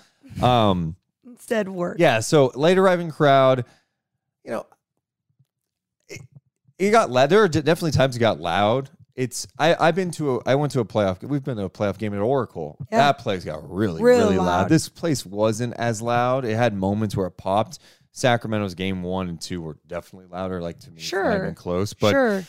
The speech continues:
Speaker 1: uh, they were into it. Saw some Kings fans in the concourse. I thought I, I thought there would be,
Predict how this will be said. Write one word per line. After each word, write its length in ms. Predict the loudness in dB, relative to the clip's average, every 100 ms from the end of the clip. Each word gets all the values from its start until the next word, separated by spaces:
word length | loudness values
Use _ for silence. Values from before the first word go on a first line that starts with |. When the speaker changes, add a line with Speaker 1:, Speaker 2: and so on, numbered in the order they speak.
| -18 -20 _ -2
Speaker 1:
uh, 100 | 2
they 100 | 4
were 80 | 2
into 220 | 0 -2
it. 60 | -2
Saw 160 | -2
some 240 | -2 -4 -4
Kings 260 | -4 -4
fans 240 | -4 -6 -6
in 60 |
the 60 | -6
concourse. 480 | -2 -4 -2 -2 0
I 140 | 0
thought 340 | 2 4 4 2
I, 200 | 0 0 -2 0
I 140 | 0
thought 360 | 2 2 2 -2
there 160 | -4 -2
would 160 | -2 -2
be, 300 | -6 -6